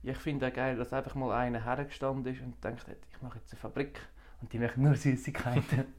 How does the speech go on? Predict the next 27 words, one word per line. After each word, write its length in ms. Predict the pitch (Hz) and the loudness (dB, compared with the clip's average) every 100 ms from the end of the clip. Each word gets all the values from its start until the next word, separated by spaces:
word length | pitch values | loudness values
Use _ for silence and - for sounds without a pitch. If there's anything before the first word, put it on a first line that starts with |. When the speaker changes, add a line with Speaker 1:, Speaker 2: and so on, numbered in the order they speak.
| - - - - 214 | -18 -12 -10 -4 -2
Speaker 1:
Das 80 | 185 | 2
ist 60 | |
sicher 140 | 170 160 | 2 4
so 120 | 160 | 6
ein 80 | 143 | 6
Kindheitstraum. 1000 | - 160 165 147 147 143 131 117 117 113 107 - - - - - - - | 6 4 4 4 2 0 0 2 2 -2 -6 -14 -18 -18 -18 -18 -18 -8
Speaker 2:
Ja 180 | 98 98 | -2 0
gut, 200 | 92 95 - - - - - - - - - | 0 -2 -4 -14 -16 -18 -18 -18 -18 -16 -8
Süßigkeiten 520 | 92 92 - 95 - 90 | -6 -6 -2 0 0 -4
sind 160 | 92 | -6
schon 140 | - - | -6 -2
geil. 260 | 131 85 - - - - - - - | -2 -2 -6 -16 -18 -18 -16 -18 -16
Speaker 1:
Ja, 60 | - | -16
Süßigkeiten 540 | - 110 - - - - | -12 -10 -10 -12 -12 -12
sind 160 | 98 | -14
fast, 180 | - 92 - - - - | -14 -14 -16 -18 -20 -14
fast. 180 | - - - - - - | -12 -12 -16 -18 -18 -10
Also 180 | - 107 | -6 -6
es 100 | 101 | -2
ist 140 | 139 - | -2 0
so 120 | 127 | -4
Top 260 | - 135 | 0 4
Speaker 2:
Top 140 | - 123 | 8 8
Speaker 1:
drei 80 | 131 | 8
Speaker 2:
drei 360 | 127 123 104 | 8 8 8
Speaker 1:
Süßigkeiten. 400 | 117 143 131 143 | 8 6 6 6
Speaker 2:
Essen. 60 | 147 | 2